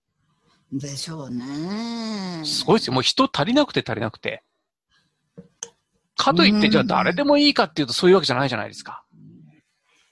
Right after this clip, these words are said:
Speaker 2: だから、先生が言うように、まあ、う-、あの、深読み、私はちょっと先生深読みしすぎかなとも思う部分はあるし、あ、面白いなっ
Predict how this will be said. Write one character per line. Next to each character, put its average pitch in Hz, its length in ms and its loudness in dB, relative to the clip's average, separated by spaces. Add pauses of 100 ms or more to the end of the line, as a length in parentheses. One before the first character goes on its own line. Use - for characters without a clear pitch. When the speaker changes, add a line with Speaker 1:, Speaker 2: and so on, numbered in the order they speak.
(1500)
Speaker 2:
だ 196 120 -6
か 165 140 0
ら、 120 580 0 (1080)
先 240 420 -4
生 277 360 -4
が 175 140 -6
言 196 140 -4
う - 20 -10
よ 214 140 -6
う 180 60 -4
に、 175 200 -2
ま 208 120 -2
あ、 - 40 -6
う-、 185 320 -8 (160)
あ 165 100 2
の、 175 300 -2
深 - 320 -4
読 285 240 2
み、 285 340 2
私 233 460 0
は 294 80 2
ち - 80 -10
ょ - 20 -12
っ - 40 -14
と - 100 -4
先 170 140 0
生 147 80 2
深 - 200 -2
読 190 140 4
み 202 120 -2
し - 160 -2
す - 220 -10
ぎ 196 140 -8
か 202 160 2
な 277 180 2 (220)
と 269 100 4
も 208 160 6
思 160 200 4
う 143 40 4
部 147 80 -2
分 151 160 4
は 123 120 4
あ 147 40 4
る 135 100 2
し、 127 460 0 (240)
あ、 123 160 2
面 139 160 2
白 165 260 4
い 151 40 -2
な 156 300 -2
っ - 60 -10